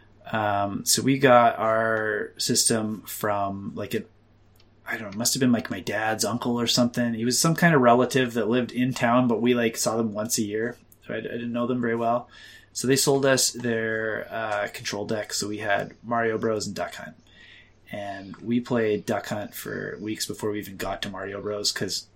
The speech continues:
it was the thing that the parents brought out and hooked up to the T V, like,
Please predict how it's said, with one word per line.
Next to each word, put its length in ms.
it 80
was 260
the 60
thing 260
that 220
the 80
parents 460
brought 280
out 120
and 100
hooked 180
up 140
to 60
the 100
T 240
V, 240
like, 160